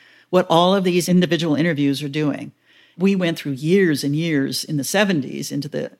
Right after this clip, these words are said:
early eighties to interview and get data of different kinds from people working in these jobs, but you then talk to their spouse, you talk to their clients and patients, you get a three sixty view of,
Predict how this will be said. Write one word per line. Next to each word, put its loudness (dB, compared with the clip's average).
early -8
eighties -6
to -8
interview 2
and 0
get -2
data 4
of -4
different -4
kinds 0
from -2
people -2
working -4
in 0
these -2
jobs, -8
but -4
you -2
then -2
talk -8
to -10
their -4
spouse, -8
you -6
talk -6
to -8
their -4
clients -6
and -6
patients, -10
you -2
get 2
a 2
three -8
sixty -8
view -2
of, -4